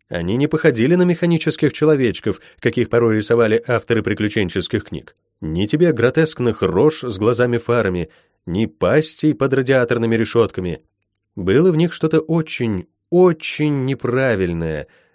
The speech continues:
такое, о чём Молли, несмотря на ученичество у госпожи средней и у госпожи старшей,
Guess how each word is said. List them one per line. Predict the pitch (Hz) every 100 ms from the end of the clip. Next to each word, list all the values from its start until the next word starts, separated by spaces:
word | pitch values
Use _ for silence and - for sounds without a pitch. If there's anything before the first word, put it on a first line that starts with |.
| _
такое, | - 87 - 139 135 80 -
о | 127
чём | - 123
Молли, | 107 151 135 80
несмотря | 85 92 101 95 135
на | 110
ученичество | 104 117 135 123 - 113
у |
госпожи | 110 107 104 92
средней | 92 120 156 110 95 90
и | 127 113
у |
госпожи | 104 110 104 95
старшей, | - 156 147 - -